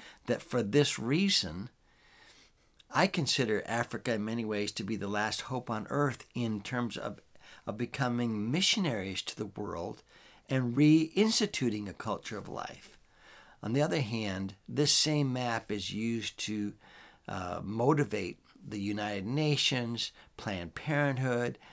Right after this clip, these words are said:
the World Health Organization, and many, many other globalist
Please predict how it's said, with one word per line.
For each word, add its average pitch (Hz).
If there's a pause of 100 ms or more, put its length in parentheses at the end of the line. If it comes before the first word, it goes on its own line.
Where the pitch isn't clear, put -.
(160)
the 107
World 98
Health 147
Organization, 123
and 113
many, 190
many 135
other 113
globalist 123